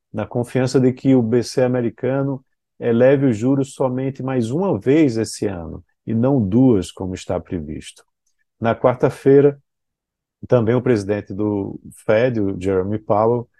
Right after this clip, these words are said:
vai participar de um evento com outros presidentes de bancos centrais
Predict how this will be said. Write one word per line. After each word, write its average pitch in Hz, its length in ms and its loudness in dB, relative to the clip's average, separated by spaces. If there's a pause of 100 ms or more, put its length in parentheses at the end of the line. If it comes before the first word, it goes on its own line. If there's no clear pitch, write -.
(200)
vai 110 80 -4
participar 135 560 0
de 123 420 0
um 123 140 -4
evento 120 580 -2
com 120 400 -4
outros 113 300 -4
presidentes 113 520 -2
de 110 40 -6
bancos 113 240 -2
centrais 110 720 -2